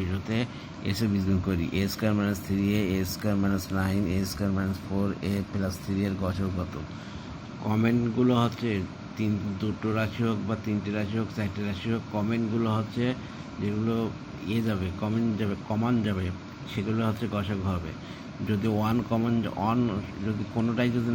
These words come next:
না মেলে, তাহলে যদি ওয়ান যদি কমন যায়, তাহলে হচ্ছে ওয়ান গসাগু হবে। এবং প্রথম রাশি, প্রথম রাশি এ স্কয়ার মাইনাস থ্রি এ,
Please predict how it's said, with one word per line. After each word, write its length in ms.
না 160
মেলে, 240
তাহলে 260
যদি 160
ওয়ান 180
যদি 240
কমন 200
যায়, 200
তাহলে 240
হচ্ছে 180
ওয়ান 220
গসাগু 400
হবে। 200
এবং 220
প্রথম 240
রাশি, 260
প্রথম 400
রাশি 400
এ 20
স্কয়ার 280
মাইনাস 320
থ্রি 300
এ, 20